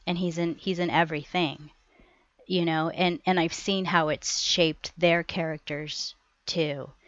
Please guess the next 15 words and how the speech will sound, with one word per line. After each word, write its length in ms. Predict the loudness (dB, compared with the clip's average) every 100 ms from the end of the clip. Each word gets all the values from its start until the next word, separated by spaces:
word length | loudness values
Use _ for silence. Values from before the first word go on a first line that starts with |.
| -20 -20 _
and, 360 | 2 2 2 0
um, 420 | 0 0 -2 -8 -2
and 120 | 0
how 200 | 4 4
they 180 | 4 2
relate 760 | 2 2 2 2 0 -8 -10 -12 _ -4
and 120 | 0
how 220 | 0 0
they, 400 | 0 0 0 0
um, 460 | 0 0 0 -8 -12 -18 _ _ -8 -8 -10 -20 -20 _ -20 -20 _ _ _ _ 2
um, 480 | 4 4 2 0 -4 -10 -14 -18 -20 -20 -2
like, 160 | 0 0
figure 440 | 0 4 4 4
things 420 | 2 2 2 2 4
out, 360 | 4 2 -2